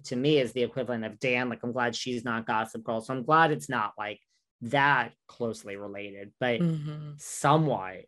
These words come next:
Speaker 1: would have been nice. I don't know. It's just me.
Speaker 2: I wonder, 'cause they made m-, references, they dropped little nuggets about, like, "Oh, some of the original cast is coming back, and isn't this exciting?" So we got Nelly Yuki, which was ex-,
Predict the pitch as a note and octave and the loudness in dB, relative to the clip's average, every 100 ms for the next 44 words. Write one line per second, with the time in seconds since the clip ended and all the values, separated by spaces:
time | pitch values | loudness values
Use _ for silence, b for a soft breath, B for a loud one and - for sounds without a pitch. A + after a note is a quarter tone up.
0 | - A#2 A2 G2 G#2+ G#2+ G#2 G2 E2 - | -8 -4 -4 -6 -8 -6 -6 -8 -12 -20
1 | - - - _ _ _ _ _ _ C#3+ | -20 -20 -20 _ _ _ _ _ _ -6
2 | D#3 E3+ D#3+ D3+ G2+ G#2+ - C#3+ B2+ A#2 | -4 -2 0 0 -2 -6 -6 -6 -4 -4
3 | C3+ A2+ - - - _ _ _ G3 G#3+ | -4 -8 -12 -20 -20 _ _ _ 6 6
4 | A#3 C4+ C4+ B3+ B3 A3 A3 A3 G#3+ A3+ | 6 6 6 4 0 2 4 4 4 4
5 | A#3+ A3+ - E3+ E3+ G3 F3+ - F3+ E3+ | 2 -2 -2 -2 0 0 -2 2 6 8
6 | D#3+ D#3+ - - - _ _ _ F#3+ E3+ | 8 4 -2 -18 -20 _ _ _ -2 2
7 | F#3+ F#3+ - G#3+ G3+ G3 E3+ F3 F3 F3 | 2 2 2 4 6 6 4 2 0 0
8 | C3 E3 G3+ G3+ F#3+ F3+ F3+ F#3 F3 E3+ | 0 -2 0 4 4 2 2 2 2 0
9 | E3+ E3+ E3+ - C3+ - D3 D#3+ C#4+ C4 | -2 -2 -4 -4 -6 -6 -6 -2 0 0
10 | G#3 E3 - A3+ G3 - - - - F#4 | 0 0 -2 -4 -8 -12 -12 -12 -2 2
11 | F4 B3 F#3 E3+ F3 B B B B B | 4 4 6 4 2 B B B B B
12 | - B3 G#3 G#3+ G3 G3+ G3 F3+ G3+ - | 4 8 10 10 8 8 8 6 2 0
13 | C#3+ D#3 A3+ - F3 F3+ F#3 F3 E3 D#3+ | 0 4 2 0 2 2 4 2 2 0